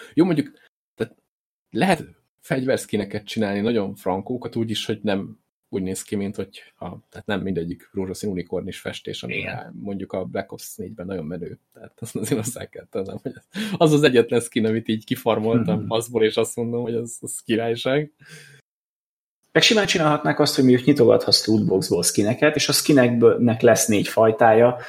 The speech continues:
Speaker 2: mint a, mint a csében, hogy lesz, ami kopottabb, lesz, ami nem kopottabb,
Speaker 1: Mhm.
Speaker 2: lesz, ami statrakós, lesz, ami nem, és akkor már is egy skinből van
Speaker 1: Szóval
Speaker 2: nyolc fajta.
Speaker 1: Így van.
Speaker 2: Tehát
Speaker 1: Na,
Speaker 2: simán meg lehet
Speaker 1: ezt mondjuk,
Speaker 2: volna.
Speaker 1: ezt mondjuk teljesen jó. Ezt el
Speaker 2: Vagy akkor a késedet lehet, speckó késeket kinyitni, vagy akár mondjuk a,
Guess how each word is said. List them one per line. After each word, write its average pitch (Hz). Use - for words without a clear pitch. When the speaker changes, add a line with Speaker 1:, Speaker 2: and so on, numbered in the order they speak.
Speaker 2:
mint 113
a, 110
mint 113
a 98
csében, 110
hogy 104
lesz, 107
ami 90
kopottabb, 107
lesz, 107
ami 92
nem 110
kopottabb, 107
Speaker 1:
Mhm. -
Speaker 2:
lesz, -
ami 98
statrakós, 107
lesz, -
ami 98
nem, 107
és 117
akkor 160
már 190
is 151
egy 139
skinből 127
van 117
Speaker 1:
Szóval 110
Speaker 2:
nyolc 101
fajta. 92
Speaker 1:
Így 165
van. 107
Speaker 2:
Tehát 107
Speaker 1:
Na, -
Speaker 2:
simán 104
meg 95
lehet 95
Speaker 1:
ezt -
mondjuk, 208
Speaker 2:
volna. -
Speaker 1:
ezt 180
mondjuk 131
teljesen -
jó. -
Ezt -
el 110
Speaker 2:
Vagy 123
akkor 127
a 110
késedet 117
lehet, 107
speckó 104
késeket 101
kinyitni, 98
vagy 101
akár 98
mondjuk 98
a, 95